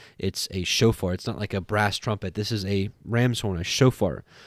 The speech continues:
Um, but this is the shofar of Yahweh. Psalm forty-seven, "Oh, clap your hands, all you people." This, so this is like rejoicing. This is a victory. "Oh, clap your hands, all you people. Shout unto Elohim with the voice of triumph," right? We're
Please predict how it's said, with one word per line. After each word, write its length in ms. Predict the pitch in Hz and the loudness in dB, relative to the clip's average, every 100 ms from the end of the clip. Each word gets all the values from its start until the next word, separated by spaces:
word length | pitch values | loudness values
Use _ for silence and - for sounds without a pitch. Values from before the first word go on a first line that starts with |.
| - - | -14 -8
Um, 400 | 90 85 78 - | -4 -4 -8 -10
but 120 | 101 | -6
this 200 | 117 - | -2 -2
is 160 | 104 98 | -2 -2
the 100 | 95 | -2
shofar 480 | - 127 120 110 98 | 4 4 4 0 0
of 220 | 95 90 | -2 0
Yahweh. 480 | 104 - 104 92 90 - _ _ _ _ _ _ _ _ _ - - - | 0 0 0 -2 -2 -10 _ _ _ _ _ _ _ _ _ -20 -20 -12
Psalm 340 | - 135 131 127 | 2 4 4 4
forty-seven, 640 | 131 120 - 120 104 101 123 | 2 2 4 2 2 0 6
"Oh, 160 | 131 | 6
clap 260 | - 131 123 | 6 4 4
your 120 | 123 | 2
hands, 360 | 123 123 117 123 | 4 4 4 4
all 100 | 117 | 4
you 120 | 107 | 2
people." 380 | - 110 117 113 | -2 0 4 4
This, 100 | - | 4
so 120 | 117 | 2
this 200 | 120 - | 2 2
is 120 | 117 | 0
like 160 | 113 - | 0 0
rejoicing. 580 | 113 107 120 127 104 101 | -2 2 4 4 0 -2
This 140 | 107 | -2
is 160 | 113 104 | -2 -2
a 40 | |
victory. 460 | 98 131 - 104 98 - - - | 2 2 4 0 0 -6 -16 0
"Oh, 120 | 127 | 2
clap 260 | - 139 127 | 6 6 6
your 100 | 120 | 4
hands, 300 | 135 135 120 | 6 6 6
all 120 | 120 | 4
you 120 | 110 | 4
people. 340 | - 120 123 117 | 2 0 2 2
Shout 320 | - 131 135 | 6 6 6
unto 220 | 123 113 | 4 4
Elohim 540 | 117 123 - 120 120 | 6 4 6 4 6
with 120 | 113 - | 6 4
the 100 | 110 | 4
voice 320 | 107 127 - | 6 6 6
of 140 | 117 | -2
triumph," 640 | - - 135 170 127 98 - | -2 2 8 10 8 6 2
right? 200 | 135 95 | 2 2
We're 180 | 107 | -2